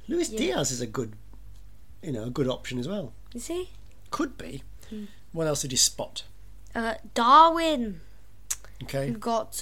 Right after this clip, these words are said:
Speaker 2: a goal and one bonus and a yellow card.
Speaker 1: Well, he finally got a goal, 'cause you said last week that,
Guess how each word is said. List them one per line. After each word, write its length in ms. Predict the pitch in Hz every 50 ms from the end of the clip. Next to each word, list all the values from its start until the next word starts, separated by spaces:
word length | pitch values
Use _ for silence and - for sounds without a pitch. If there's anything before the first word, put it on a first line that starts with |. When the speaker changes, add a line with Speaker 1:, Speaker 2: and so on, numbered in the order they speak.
| - - -
Speaker 2:
a 100 | - 226
goal 580 | 202 - 233 220 226 226 220 226 220 220 - -
and 180 | 214 226 208 196
one 280 | 214 220 233 233 226
bonus 760 | 196 196 185 180 180 175 170 170 - - - - - - - - -
and 480 | - 208 208 208 208 214 208 208 202 - - -
a 440 | 214 220 202 202 196 196 190 - -
yellow 320 | - 202 208 185 180 175
card. 380 | 170 - 175 - 55 - - - - - - - -
Speaker 1:
Well, 100 | 151 120
he 40 | 101
finally 420 | - - - 156 160 156 151 139
got 180 | 123 151 - 139
a 40 |
goal, 320 | 123 127 135 135 120 110 110
'cause 200 | - 123 120 -
you 140 | 160 165 160
said 240 | 139 - - 151 127
last 320 | 135 147 147 - - -
week 220 | 135 131 127 - -
that, 200 | 131 135 -